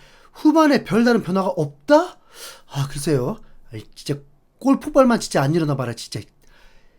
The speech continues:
약 십 분 동안 주도권만 잡고 골은 전혀 나올 것 같지 않았던 상황에서 후반 오십오 분에 손흥민이 오만의 박스 안에서 걸려 넘어지면서 페널티킥을 얻어냈습니다. 어, 그걸로도 부족했죠. 진짜 만족이 안 됐어요.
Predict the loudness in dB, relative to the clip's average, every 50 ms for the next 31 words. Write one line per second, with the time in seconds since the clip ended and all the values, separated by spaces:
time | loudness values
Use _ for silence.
0 | _ -2 -2 0 0 0 -4 0 2 0 2 4 4 6 6 4 4 4 0 -2
1 | -2 2 2 2 2 2 2 -2 -4 -2 2 4 6 6 4 2 -2 -18 -20 -8
2 | 0 2 4 4 4 4 2 0 -2 -4 -2 -2 -4 -2 0 -2 -2 -2 0 0
3 | 0 0 0 0 0 0 2 2 0 -2 -2 -2 -4 -4 -2 -2 -2 0 -2 -2
4 | 0 2 2 2 2 0 -10 -20 -20 -20 -4 0 4 6 6 6 6 4 0 0
5 | 0 0 -2 0 0 0 2 2 4 4 4 4 2 0 -4 -18 -20 -16 -2 2
6 | 4 6 6 6 4 2 2 2 0 0 0 2 4 4 4 4 2 0 0 0
7 | -2 -2 0 0 0 2 2 -2 -4 -4 -2 0 0 2 2 4 4 6 4 6
8 | 4 4 4 4 2 2 2 0 0 0 -8 -20 -20 -16 -4 0 2 2 2 2
9 | 0 -6 -8 -2 -2 -2 -2 -2 -2 0 2 2 2 0 -2 -6 -8 -8 -8 -12
10 | -14 -14 -18 -20 -20 -20 -20 -20 -20 _ -20 _ -14 -12 -12 -10 -6 0 2 4
11 | 4 4 2 0 0 0 0 2 4 2 2 2 0 2 4 4 2 2 -2 -4
12 | -4 0 2 4 6 6 6 6 6 6 4 4 0 2 2 4 4 4 4 2